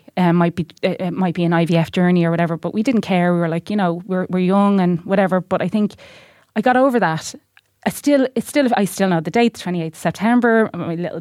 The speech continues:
our little baby and all of that kind of stuff. And, but because I was young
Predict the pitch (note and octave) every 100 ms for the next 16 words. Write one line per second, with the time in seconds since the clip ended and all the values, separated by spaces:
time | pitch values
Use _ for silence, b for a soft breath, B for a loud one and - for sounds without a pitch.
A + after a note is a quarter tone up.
0 | - E3+ E3+ E3+ F3+ G#3 A3+ A3+ G#3 F3
1 | E3+ B B B B C4 B3 G#3 G#3+ F#3+
2 | F3 G3+ F3+ - F3 B B B B B
3 | A#3 G3 - C#4 C4 G#3+ A3+ G#3+ D#3